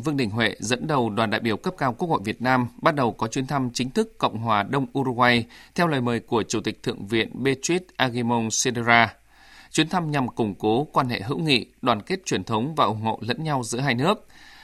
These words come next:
nâng cao hiệu quả hợp tác trong các lĩnh vực hai bên có tiềm năng và cùng quan tâm, thúc đẩy khả năng khởi động đàm phán F T A Việt Nam khối thị trường chung Nam Mỹ. Trước đó, trong khuôn khổ chuyến thăm chính thức Argentina, Chủ tịch Quốc hội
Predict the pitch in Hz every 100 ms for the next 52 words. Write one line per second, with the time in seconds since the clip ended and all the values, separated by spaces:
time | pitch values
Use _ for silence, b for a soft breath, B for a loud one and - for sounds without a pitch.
0 | B 165 180 170 160 151 - 104 110 -
1 | 170 - - 143 120 147 151 147 - -
2 | - 135 120 131 120 - 107 135 127 117
3 | 135 131 - - 131 123 117 120 110 151
4 | 151 143 127 B B B B 233 175 135
5 | - 113 143 160 - 127 107 - 107 104
6 | 95 - 104 151 - 135 131 123 123 113
7 | 104 - 131 127 117 - - 127 - 147
8 | 113 95 123 110 117 110 117 147 196 -
9 | _ b b b b b b b - 165
10 | 113 120 175 _ - 156 160 139 113 -
11 | 123 151 139 123 127 131 202 - 156 151
12 | 123 123 127 123 117 B B - 135 131
13 | 190 180